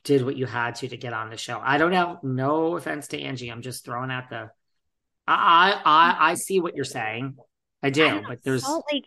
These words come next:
Speaker 2: has to be there. I mean, there has to be just other crazy pe-, but, you know, I mean, look, I'm in producing. The, the hard, the hardest part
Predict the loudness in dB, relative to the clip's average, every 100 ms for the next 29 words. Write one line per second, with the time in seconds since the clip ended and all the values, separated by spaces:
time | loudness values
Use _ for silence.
0 | -10 -8 -2 2 4 2 -2 -2 -2 2
1 | 2 2 0 0 -2 -4 -2 -2 -2 -2
2 | -2 -2 -4 -2 -2 -2 -2 -4 -4 -2
3 | 0 0 -2 -8 -14 -4 0 2 0 -2
4 | 0 0 4 4 4 4 4 2 2 0
5 | 0 -2 -2 -4 _ _ _ -8 -4 -2
6 | -2 -4 -8 -12 -18 -18 -16 2 2 4
7 | 0 0 2 4 4 0 -6 -2 -2 -2
8 | 2 4 4 0 -4 0 2 4 2 0
9 | -6